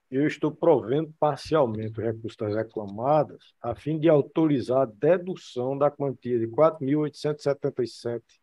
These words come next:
reais e oitenta centavos do montante apurado a título de F G T S mais quarenta por cento.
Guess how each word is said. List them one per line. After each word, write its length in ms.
reais 440
e 20
oitenta 340
centavos 760
do 200
montante 520
apurado 400
a 60
título 340
de 60
F 120
G 100
T 140
S 220
mais 160
quarenta 340
por 180
cento. 480